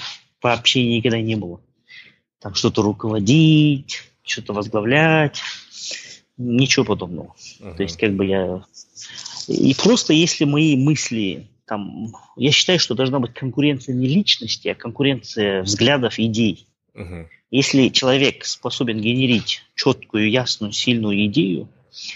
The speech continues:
Speaker 1: в которую он верит, которую он реализует, которую сам же, как вот мы говорили, Ли Куан Ю там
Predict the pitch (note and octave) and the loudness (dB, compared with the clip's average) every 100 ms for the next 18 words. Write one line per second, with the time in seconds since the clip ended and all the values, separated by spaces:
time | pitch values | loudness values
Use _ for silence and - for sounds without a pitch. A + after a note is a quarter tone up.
0 | - _ - A#2+ B2+ A2+ G#2 G#2 A#2+ D3+ | -18 _ -4 0 2 2 2 2 2 2
1 | F#3 - _ _ _ _ _ _ _ _ | -2 -8 _ _ _ _ _ _ _ _
2 | _ A2+ - A2+ A2+ G#2 A2 G#2+ G#2+ D3+ | _ -6 0 2 2 2 0 0 4 4
3 | F#3 - - A2 - B2 A2+ F#2 G2 G2+ | 2 -2 -2 2 2 0 0 0 -2 -10
4 | G2+ G2+ G2+ G#2 G2 G2+ G2 G2 F#2+ F#2+ | -8 -6 -2 0 0 -2 -4 -6 -6 -8
5 | - | -12